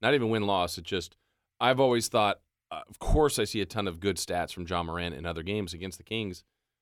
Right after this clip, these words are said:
I honestly haven't been that blown away. I was impressed, very impressed with what he just did in, to get through San Antonio, the Warriors, and then to push, I mean, they lost in five, but to push the Jazz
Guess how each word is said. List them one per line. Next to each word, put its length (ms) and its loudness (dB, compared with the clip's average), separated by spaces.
I 80 2
honestly 340 2
haven't 200 0
been 100 0
that 160 0
blown 180 2
away. 320 -2
I 120 6
was 220 4
impressed, 400 -6
very 440 4
impressed 360 0
with 120 -12
what 160 0
he 40 -4
just 220 -10
did 380 -10
in, 320 -8
to 100 -4
get 360 0
through 200 -2
San 240 -2
Antonio, 440 -4
the 120 4
Warriors, 640 4
and 180 -6
then 280 -4
to 100 -6
push, 420 -2
I 60 -6
mean, 120 -2
they 100 4
lost 320 2
in 60 -8
five, 280 2
but 120 -4
to 60 -14
push 280 -6
the 100 -8
Jazz 440 0